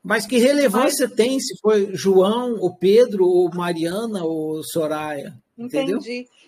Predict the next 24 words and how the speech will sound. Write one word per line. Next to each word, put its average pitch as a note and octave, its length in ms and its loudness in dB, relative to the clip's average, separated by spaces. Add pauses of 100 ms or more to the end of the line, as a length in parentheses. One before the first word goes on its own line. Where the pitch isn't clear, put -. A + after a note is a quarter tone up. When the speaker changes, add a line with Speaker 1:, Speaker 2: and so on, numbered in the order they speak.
(320)
Speaker 2:
É, B3+ 420 -2
é A#3+ 40 -6
porque C4 340 -12
agora B3 640 -6
a A3 40 -6
gente B3+ 340 -14
tem C4+ 200 -8
que - 80 -20
se - 120 -14
concentrar A#3 1040 -10
é G#3+ 140 -8
na A3+ 140 -10
experiência A#3 760 -6
humana, A3 480 -8
né? G#3 180 -12 (500)
Por C#4 160 0
exemplo, D4+ 580 -10
outra C#4 460 -6
coisa, C4+ 540 -8
Ferrari, A3+ 480 -8 (100)
é, A3+ 340 -2 (380)
digamos C#4 600 -6
assim, F4 540 -10
Speaker 1:
É, C#4+ 200 2